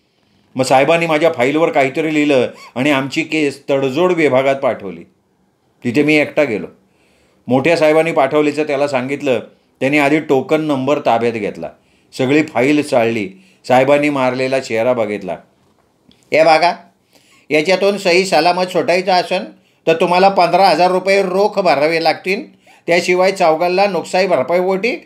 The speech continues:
पाच हजार रुपये द्यावे लागतील, एकूण वीस हजार रुपये भरावे लागणार तुम्हाला." वीस हजार. माझी ट्यूबच पेटली. स्क्रोलिंगचा अर्थ माझ्या लक्षात आला. माझ्या पासबुकमध्ये शिल्लक रक्कम वीस हजार रुपयेच होती.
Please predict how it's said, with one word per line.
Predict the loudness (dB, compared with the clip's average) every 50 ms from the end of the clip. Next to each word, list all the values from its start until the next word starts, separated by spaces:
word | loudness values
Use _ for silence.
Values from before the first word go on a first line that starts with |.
| -18 -20 -8 _ 2
पाच | 2 4 4 4
हजार | 2 2 4 2 2 0
रुपये | 0 0 0 0 0
द्यावे | 2 0 0 0 0 -2
लागतील, | -2 -4 -6 -8 -10 -10 -10 -12 -18 _ _ _ -2
एकूण | -2 -2 0 -2 -4 -4 -4 -8 -12 -10 -2
वीस | 2 2 2 2 2 0
हजार | -2 0 2 2 2
रुपये | 2 0 0 0 0 2
भरावे | 2 2 2 2 2 2
लागणार | 2 0 0 0 -4 -6 -6
तुम्हाला." | -6 -8 -10 -10 -10 -12 -14 -18 -20 _ _ _ _ _ _ _ _ _ _ _ _ _ _ 0
वीस | 2 2 2 2 0 -2
हजार. | -4 -2 -4 -6 -6 -8 -12 _ _ _ _ _ _ _ _ _ _ _ _ _ _ _ _ _ _ _ _ _ _ _ _ -2
माझी | 0 2 2 2 2
ट्यूबच | 2 2 2 2 4 2 0 0
पेटली. | -2 -4 -6 -6 -6 -8 -8 -10 -10 -14 _ _ _ _ _ _ _ _ _ _
स्क्रोलिंगचा | -14 -4 0 2 4 6 6 6 4 2 2 2 4 4 4 4
अर्थ | 2 0 0 -4 -6
माझ्या | -6 -4 -6 -4 -2 -2 0
लक्षात | 0 -2 -4 -6 -6 -4 -4
आला. | -4 -4 -6 -8 -10 -14 _ _ -20 -20 -20 _ _ _ _ -2
माझ्या | 0 2 4 4 4
पासबुकमध्ये | 4 4 4 2 2 2 -2 -6 -6 -6 -4 -2 -2 -2
शिल्लक | -2 -2 -4 -6 -2 0 0 -2 -2 -2
रक्कम | -6 -8 -8 -6 -4 -2 -2 -2 -2
वीस | 0 0 0 0 -2 -2 -4
हजार | 0 2 2 2 2
रुपयेच | 0 -2 -2 0 -2 -2 -2
होती. | -4 -8 -8 -10 -12 -14 -14 -18